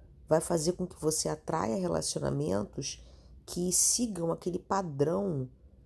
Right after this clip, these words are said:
inconsciente, mesmo que no consciente você deseje outras coisas pra você. No seu inconsciente, você desenvolveu esse padrão no qual esse elo inicial,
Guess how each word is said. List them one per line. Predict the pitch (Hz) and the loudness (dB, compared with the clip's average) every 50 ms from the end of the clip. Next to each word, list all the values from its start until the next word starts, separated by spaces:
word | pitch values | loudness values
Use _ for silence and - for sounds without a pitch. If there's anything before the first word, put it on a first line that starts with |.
| - - - | -14 -6 -4
inconsciente, | 185 208 214 - - 214 214 - - 240 214 185 180 180 180 - - 180 | -2 -2 -2 -2 -2 0 0 2 2 2 2 2 0 0 -2 -4 -4 -2
mesmo | 180 180 190 220 277 320 349 - 330 302 | 0 2 4 6 6 6 4 4 2 -2
que | 269 269 | -2 0
no | 254 254 254 | 0 0 0
consciente | - - 233 233 233 - 233 196 180 190 220 247 - 233 | 2 0 0 2 0 0 0 0 0 0 -2 -4 -6 -6
você | 202 220 214 - 226 | -4 -2 0 0 0
deseje | 196 190 214 202 180 190 196 196 | 0 0 0 2 2 2 0 0
outras | 214 214 214 208 196 - | -2 -2 -4 -4 -4 -4
coisas | - 196 190 190 190 | -2 -2 -2 -2 -2
pra | - - 190 | -2 -2 0
você. | 185 196 208 - - 175 160 160 156 - - - - - - - - - | 0 0 -2 0 2 2 2 2 2 0 -6 -18 -20 -20 -20 -20 -8 -2
No | - 175 | 0 0
seu | 170 - - 180 165 170 | 2 4 4 4 4 4
inconsciente, | 190 226 247 - 220 220 220 220 - - 202 175 175 196 233 220 220 | 2 0 0 0 0 0 2 2 0 0 0 -2 0 0 -2 -2 -2
você | 196 190 190 - 180 | -4 -4 -2 -2 -2
desenvolveu | 170 170 185 190 196 220 240 220 220 226 208 185 165 151 165 180 202 226 220 | -2 0 -2 -2 0 0 0 0 0 0 0 0 -2 0 2 2 4 4 4
esse | 196 185 - - - | 4 2 2 -2 -2
padrão | - 175 165 160 151 147 156 160 170 185 196 202 - - - - - - - | 0 0 0 2 2 2 2 4 4 2 2 0 -2 -8 -16 -20 -20 -10 -2
no | - 170 170 | 0 0 0
qual | 170 - 170 160 170 | 2 2 2 4 4
esse | 175 175 - - - - 180 175 165 147 | 4 4 4 4 2 2 2 4 6 6
elo | 151 160 190 208 220 202 180 170 165 | 6 4 2 0 0 0 0 0 0
inicial, | 156 165 160 160 - - - - 165 156 147 151 156 160 170 190 190 185 | -2 -4 -4 -4 -2 -2 -2 0 0 2 2 2 4 4 4 2 2 0